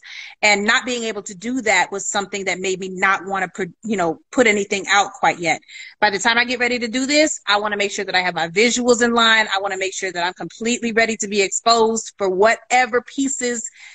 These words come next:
people are, are trying to get to, and, um, and just, just being a part of the growth with the people.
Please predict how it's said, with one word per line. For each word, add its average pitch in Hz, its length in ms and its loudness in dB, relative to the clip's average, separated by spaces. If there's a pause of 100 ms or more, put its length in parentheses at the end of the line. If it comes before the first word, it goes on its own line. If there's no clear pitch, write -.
(140)
people 240 380 0
are, 180 220 2
are 170 300 4
trying 214 300 2
to 202 80 -4
get 233 260 0
to, 226 480 -4
and, 202 300 4
um, 190 420 2
and 220 160 -4
just, - 400 -2
just 226 220 -2
being 226 160 4
a 208 60 4
part 208 260 2
of 196 160 -2
the 190 60 -4
growth 196 360 0
with 208 180 0
the - 80 -20
people. - 360 -20